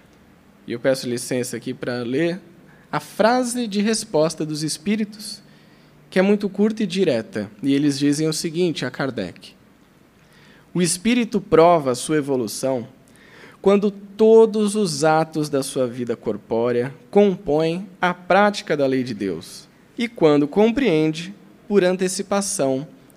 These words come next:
a vida espiritual." Ou seja, um homem de bem, uma mulher de bem, né, aqui a gente caracteriza como um espírito de bem,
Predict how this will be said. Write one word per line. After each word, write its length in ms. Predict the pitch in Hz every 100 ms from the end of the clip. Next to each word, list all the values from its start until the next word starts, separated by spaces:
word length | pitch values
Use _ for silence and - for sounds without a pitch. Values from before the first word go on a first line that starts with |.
| _ _
a 120 | - 165
vida 260 | 135 143
espiritual." 720 | 147 - 147 143 160 156 78 107 - - _ _ _ _ _ _ _ _ _
Ou 160 | 190 220
seja, 420 | - 95 73 - - _ _ _ _ _ _ _ _ _ _ _ _ -
um 160 | 214
homem 320 | 180 196 170 131
de 140 | 113
bem, 320 | 87 123 135
uma 140 | 117 113
mulher 440 | 113 110 117 131
de 160 | 113 101
bem, 360 | 107 127 156
né, 180 | 120 107
aqui 420 | 107 - 123 120 113 -
a 100 | 113
gente 480 | 123 95 - 92 -
caracteriza 760 | - 113 107 113 104 104 101 87 - _
como 200 | - 127
um 80 | 131
espírito 600 | - - 226 165 - 117
de 120 | 113
bem, 260 | 113 165